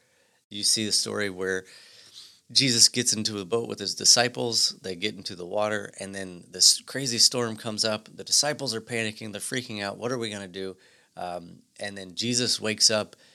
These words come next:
He speaks to the wind and the waves, and it calms the whole thing. And then he's like, "Uh, how come you guys, how c-, <laughs> don't you believe? <laughs> Like, why, do you still have no faith? Do you see what I just did?"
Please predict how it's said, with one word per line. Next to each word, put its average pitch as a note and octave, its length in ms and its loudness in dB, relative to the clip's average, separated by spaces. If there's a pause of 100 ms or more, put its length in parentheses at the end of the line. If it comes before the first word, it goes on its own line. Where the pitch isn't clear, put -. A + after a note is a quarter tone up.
He - 140 -8
speaks - 640 6
to - 140 -2
the G#2 120 -2
wind G2+ 280 -6
and G2 100 -10
the F#2 60 -12
waves, F#2+ 400 -6
and F#2 140 -16
it F2+ 180 -20
calms G2+ 420 -8
the G2 100 -6
whole F#2+ 200 -6
thing. F2+ 400 -12 (340)
And F#2 140 -14
then F#2 80 -12
he's F2+ 200 -4
like, E2+ 240 -8 (160)
"Uh, F#2+ 220 -8
how G2+ 140 -8
come G2+ 160 -14
you G2+ 120 -10
guys, F#2+ 400 -4 (140)
how G#2+ 160 -4
c-, - 240 -8 (100)
<laughs> - 120 -20
don't A2 220 -6
you B2+ 60 -2
believe? A#2 480 -2 (240)
<laughs> - 160 -8 (800)
Like, - 240 -10
why, F#2 220 -4
do F#2 160 -10
you F#2 80 -6
still G2 240 -2
have G#2 160 -2
no A2+ 100 -6
faith? A#2 420 -4
Do F#2 80 -14
you F2 60 -14
see G2 220 2
what F#2+ 80 0
I G2 80 2
just F#2+ 200 0
did?" G#2+ 240 -2